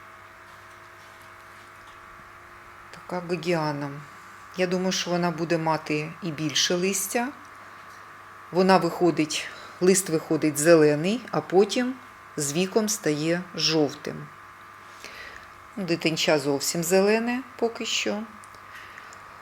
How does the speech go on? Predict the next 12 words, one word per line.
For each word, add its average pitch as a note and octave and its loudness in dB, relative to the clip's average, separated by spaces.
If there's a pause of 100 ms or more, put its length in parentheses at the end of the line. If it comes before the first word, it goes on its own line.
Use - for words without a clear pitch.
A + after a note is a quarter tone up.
(460)
І C4 2
алаказія G#3+ 8
Platinum. D#3 4 (560)
Ну, F3 -4
цю F#3+ -6
красуню F3 0
я D3 0 (420)
вже D#3 2
показувала. A3+ 4 (1600)
Вона E3 0
квітує D3+ 2
зараз. A3 2